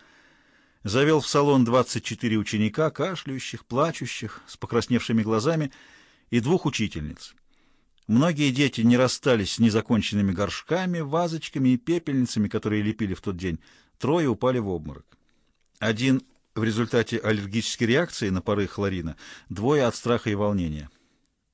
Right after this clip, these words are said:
Одна учительница... Розалин Неверс, пострадала серьёзнее. Она лежала на боку в полузабытии,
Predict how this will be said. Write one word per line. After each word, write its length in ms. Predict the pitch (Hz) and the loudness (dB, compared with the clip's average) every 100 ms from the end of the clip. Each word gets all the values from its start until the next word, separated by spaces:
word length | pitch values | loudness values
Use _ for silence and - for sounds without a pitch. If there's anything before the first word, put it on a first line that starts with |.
| _ | _
Одна 380 | - 107 110 131 | -4 -2 2 2
учительница... 760 | 123 - 175 156 113 - 95 87 _ _ _ _ _ _ _ _ _ _ - | 2 0 -4 0 0 0 -6 -8 _ _ _ _ _ _ _ _ _ _ -2
Розалин 440 | 110 110 98 104 | 2 2 2 2
Неверс, 300 | 113 101 82 | 2 2 -4
пострадала 500 | - - 104 110 147 | -8 -4 -2 0 -2
серьёзнее. 600 | 139 151 147 101 85 90 | -2 -4 -2 -2 -2 -4
Она 220 | - 107 117 | -2 0 2
лежала 340 | 117 117 113 | 2 2 2
на 140 | 113 | 2
боку 340 | 101 107 - 160 | 2 -2 -2 -6
в 80 | - | -4
полузабытии, 720 | 107 98 98 101 - 139 | -4 -4 -4 -6 -6 -8